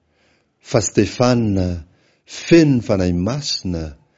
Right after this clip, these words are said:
dia nibanjina ny lanitra, ka nahita ny voninahitr'Andriamanitra sy Jesosy nitsangana teo ankavanan'Andriamanitra, dia nanao hoe, "Indro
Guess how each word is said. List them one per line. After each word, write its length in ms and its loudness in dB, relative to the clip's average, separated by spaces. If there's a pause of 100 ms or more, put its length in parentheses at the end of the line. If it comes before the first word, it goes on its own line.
(280)
dia 260 4
nibanjina 840 2
ny 160 2
lanitra, 480 -2
ka 120 0
nahita 600 2
ny 100 -2
voninahitr'Andriamanitra 1120 0
sy 120 -14
Jesosy 640 -4
nitsangana 800 -4
teo 100 -4
ankavanan'Andriamanitra, 1300 -6 (720)
dia 100 -4
nanao 380 -4
hoe, 360 -6 (920)
"Indro 680 2